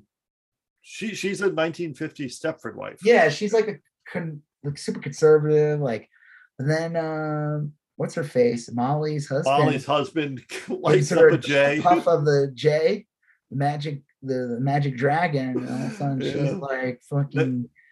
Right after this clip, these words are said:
Speaker 2: Rosie
Speaker 1: snozberries
Speaker 2: Riveter.
Speaker 1: taste like snozberries. <laughs>
Speaker 2: Yeah, she's just like, all of a sudden it's like, burp, burp, burp,
Speaker 1: Well,
Speaker 2: burp, burp, burp,
Speaker 1: uh,
Speaker 2: burp, burp.
Speaker 1: yeah, <laughs> yeah. A,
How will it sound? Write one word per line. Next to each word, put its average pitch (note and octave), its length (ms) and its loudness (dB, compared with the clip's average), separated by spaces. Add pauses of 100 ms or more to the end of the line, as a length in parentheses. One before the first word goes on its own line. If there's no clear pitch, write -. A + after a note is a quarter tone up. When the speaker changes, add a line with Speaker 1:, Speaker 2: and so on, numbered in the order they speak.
(120)
Speaker 2:
Rosie D#3 600 0
Speaker 1:
snozberries D3 220 4
Speaker 2:
Riveter. E3 380 8
Speaker 1:
taste C3+ 100 -2
like C#3+ 180 0
snozberries. E3 1500 -2
<laughs> - 20 -6
Speaker 2:
Yeah, D#3 240 0 (300)
she's G3+ 280 -4
just D3+ 160 -4
like, B2+ 240 2 (360)
all D#3 160 0
of D3+ 60 -4
a - 20 -4
sudden E3+ 380 2
it's C#3 140 0
like, B2 240 -4
burp, B2+ 300 -4 (260)
burp, C3 280 -2 (180)
burp, D#3+ 300 2
Speaker 1:
Well, E3+ 200 4
Speaker 2:
burp, B2 260 -2
burp, C3+ 280 -6 (160)
burp, F3+ 300 -2
Speaker 1:
uh, G#3 200 2
Speaker 2:
burp, F#3 360 -6 (180)
burp. D#3+ 140 -2
Speaker 1:
yeah, - 360 2 (180)
<laughs> - 140 -10
yeah. F4 840 0
A, - 240 2